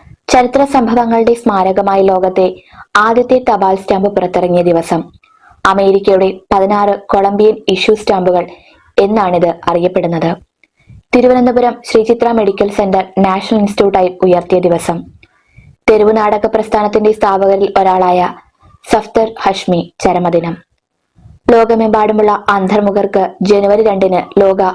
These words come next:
അന്തർമുഖ ദിനം ആഘോഷിക്കാൻ കഴിയും. കഴിഞ്ഞ വർഷത്തെ ഭയാനകമായ ആഘോഷങ്ങൾ അവസാനിക്കുന്നതിന് പിറ്റേന്ന് ഒടുവിൽ അവർക്ക് അവരുടെ സാമൂഹിക ബാറ്ററികൾ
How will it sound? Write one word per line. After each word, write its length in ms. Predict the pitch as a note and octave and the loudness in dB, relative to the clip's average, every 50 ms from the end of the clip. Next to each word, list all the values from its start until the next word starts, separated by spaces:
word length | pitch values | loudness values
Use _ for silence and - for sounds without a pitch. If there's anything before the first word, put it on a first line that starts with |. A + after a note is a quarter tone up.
| F#3+ - - | -6 -6 -4
അന്തർമുഖ 500 | G3 F#3 F#3 F3+ G#3+ G3+ G3+ G3+ G3 G#3+ | -2 -2 0 0 0 0 0 0 0 0
ദിനം 260 | G3+ G3 F#3 F#3 F3+ F#3 - | 0 0 0 0 -2 -2 -2
ആഘോഷിക്കാൻ 600 | F#3 F3 E3+ F#3 F3 - - F#3 - F3+ F3 F3 | -2 -2 -2 -4 -4 -2 -4 -2 -2 -2 0 0
കഴിയും. 380 | F3 E3+ E3 E3 E3 E3+ - - - - - _ _ _ _ - - - - - A#3+ | -2 0 0 0 0 -2 -4 -8 -16 -20 -20 _ _ _ _ -20 -20 -12 -2 0 2
കഴിഞ്ഞ 240 | A3+ A#3 A#3+ B3 | 2 4 2 2
വർഷത്തെ 420 | C4 B3+ B3 - A#3+ A#3 A#3 A3+ G#3 - | 0 -2 -2 -2 -2 0 0 0 0 0
ഭയാനകമായ 680 | G3+ G3+ G3+ G3 G3 G3 G3+ G#3 G#3+ G#3 G#3+ G#3+ G#3+ G#3+ | 0 0 0 0 0 0 0 0 0 0 0 0 0 0
ആഘോഷങ്ങൾ 640 | G3+ G3 F#3+ G#3 G3 F#3+ F#3+ - G3 G3 F#3+ F#3 F#3 - | 0 -2 -2 -2 -4 -2 -2 -4 -2 -2 -2 -2 -2 -2
അവസാനിക്കുന്നതിന് 840 | F#3 F3+ F#3 F#3 - G3+ F#3+ F#3+ F#3+ F#3+ G3 F#3+ F#3+ F#3 F#3 F#3 F#3+ | -2 -2 -2 -2 -2 -2 -2 -2 -2 -2 0 0 0 0 0 0 0
പിറ്റേന്ന് 800 | F#3+ - F3+ - - F3 F3 F3 F3 E3+ F3 - - - - - - _ _ A3 A3 | 0 0 -2 0 0 0 0 0 0 -2 -4 -6 -12 -20 -20 -20 -20 _ _ 4 4
ഒടുവിൽ 300 | A3 A3 A3+ A#3 A3+ A3 | 4 6 4 4 4 2
അവർക്ക് 360 | G3+ F#3+ G3 F#3+ G3+ F#3+ F#3 - - | 2 0 0 0 -2 -2 -2 -2 -2
അവരുടെ 340 | F#3 F#3 F#3+ F3+ F3 F#3 F#3 | -2 0 0 0 0 0 -2
സാമൂഹിക 600 | F#3 - G3+ F#3 F#3 F#3 F#3 F#3 F#3+ G#3 G3+ G#3 | -2 -2 -2 -2 0 0 -2 0 0 2 2 2
ബാറ്ററികൾ 540 | G3 F#3+ F#3 F#3 F#3 G3 F3+ F3+ F3+ E3+ | 2 2 0 0 0 0 0 0 0 -2